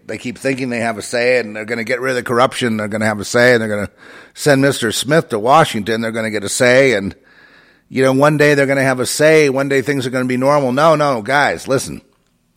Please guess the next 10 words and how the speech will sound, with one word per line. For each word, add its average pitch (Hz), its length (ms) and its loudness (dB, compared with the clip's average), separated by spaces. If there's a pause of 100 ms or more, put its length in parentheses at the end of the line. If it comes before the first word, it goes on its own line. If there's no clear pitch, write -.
(520)
It's - 80 -20
gonna 98 160 -6
be 107 80 -2
easier. 101 320 0 (1500)
It's 82 120 -12
not 127 180 2
going 117 240 0
back 98 220 -2
to - 80 -10
normal. 78 480 -8